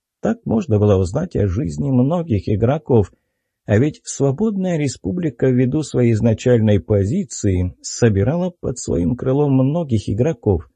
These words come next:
как с деревнями, так и без. Игроки собирались в небольшие группы и гильдии, помогая друг другу. И эта условно свободная масса людей – очень не любила тех, кто хотел покуситься на их свободу.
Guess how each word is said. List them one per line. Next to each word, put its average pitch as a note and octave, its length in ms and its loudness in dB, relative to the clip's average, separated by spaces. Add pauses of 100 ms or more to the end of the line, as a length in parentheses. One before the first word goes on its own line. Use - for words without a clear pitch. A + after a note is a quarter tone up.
(180)
как G#2 260 2
с F#2 140 -2
деревнями, G2+ 720 2
так A2+ 260 -2
и C#3+ 80 -4
без. D#3+ 400 -2 (640)
Игроки C3+ 420 4
собирались E3+ 580 -2
в A#2+ 60 2
небольшие A#2 480 4
группы A2 440 2
и G2+ 100 4
гильдии, C#3 640 0
помогая C#3+ 800 0
друг C#3 400 0
другу. A2 460 -2 (260)
И A2 80 2
эта - 320 0
условно G#2+ 480 0
свободная G#2+ 800 2
масса G2+ 420 0
людей – F#2 480 -4 (300)
очень F#3 540 0
не F3 100 0
любила C#3+ 400 2
тех, - 480 -4
кто - 240 0
хотел C3 520 0
покуситься C3 1000 -2
на A2 80 2
их A#2 320 -4
свободу. A#2 800 0